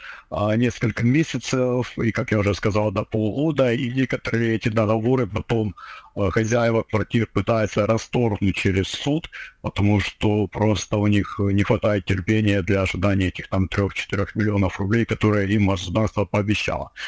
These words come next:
Сейчас эта программа закрыта полностью с первого декабря, а, все заявки прекращены, а,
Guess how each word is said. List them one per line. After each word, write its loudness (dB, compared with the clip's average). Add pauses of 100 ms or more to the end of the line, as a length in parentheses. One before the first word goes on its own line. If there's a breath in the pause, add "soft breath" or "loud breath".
(160 loud breath)
Сейчас -2
эта -2
программа 2
закрыта -2
полностью 0
с -4
первого 2
декабря, 0 (300 loud breath)
а, 2
все -2
заявки 0
прекращены, 0
а, 0